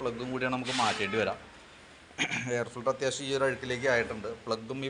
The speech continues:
പറഞ്ഞ രീതിയിൽ കൂടെ പോയിൻ്റൊക്കെ അത്യാവശ്യം ഒരുവിധം ആയിട്ടുണ്ട് കേട്ടോ. അപ്പോൾ നമുക്ക് എയർ ഫിൽറ്ററും പ്ലഗും ഒന്ന് മാറ്റിയിടണം. പിന്നെ കാർബറേറ്ററുമായി ബന്ധപ്പെട്ട് പ്രത്യേകിച്ച് കംപ്ലയിൻറ്റുകളൊന്നുമില്ല. സാധാരണ ഇപ്പോഴത്തെ ഒട്ടുമിക്ക വണ്ടിക്കും കാർബറേറ്റർ ഓവർഫ്ലോ കംപ്ലയിൻറ്റ് കോമൺ ആണ്. ഏ, നമുക്ക് വേറെ നിലവിൽ, ഇപ്പം നിലവിൽ പ്രശ്നമില്ല,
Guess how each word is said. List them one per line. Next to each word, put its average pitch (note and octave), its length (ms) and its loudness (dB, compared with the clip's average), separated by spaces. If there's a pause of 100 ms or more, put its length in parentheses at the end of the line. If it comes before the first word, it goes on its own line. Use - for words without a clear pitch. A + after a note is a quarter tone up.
പറഞ്ഞ B2+ 200 2
രീതിയിൽ C3 160 0
കൂടെ C3 160 4
പോയിൻ്റൊക്കെ A#2+ 440 2
അത്യാവശ്യം A#2+ 340 -2
ഒരുവിധം A#2 300 -2
ആയിട്ടുണ്ട് F#2 340 -4
കേട്ടോ. F2 160 -6
അപ്പോൾ A2+ 140 -2
നമുക്ക് A2 200 -2
എയർ A#2+ 200 2
ഫിൽറ്ററും A#2+ 280 -6
പ്ലഗും C3 260 -2
ഒന്ന് C3+ 140 -4
മാറ്റിയിടണം. G#2+ 460 0 (680)
പിന്നെ C3 240 -2
കാർബറേറ്ററുമായി C#3+ 600 6
ബന്ധപ്പെട്ട് D#3 360 2
പ്രത്യേകിച്ച് D3 420 4
കംപ്ലയിൻറ്റുകളൊന്നുമില്ല. C3+ 880 2 (220)
സാധാരണ A2+ 420 4
ഇപ്പോഴത്തെ C3 320 2
ഒട്ടുമിക്ക C#3+ 380 2
വണ്ടിക്കും C#3 360 2
കാർബറേറ്റർ A#2+ 520 4
ഓവർഫ്ലോ B2 340 2
കംപ്ലയിൻറ്റ് B2 460 2
കോമൺ A2+ 380 4
ആണ്. F2+ 120 -2 (180)
ഏ, A2 40 -2 (300)
നമുക്ക് A2 360 2 (380)
വേറെ C3 260 6
നിലവിൽ, C3+ 300 6
ഇപ്പം C#3+ 260 4
നിലവിൽ D3 260 6
പ്രശ്നമില്ല, C#3+ 360 0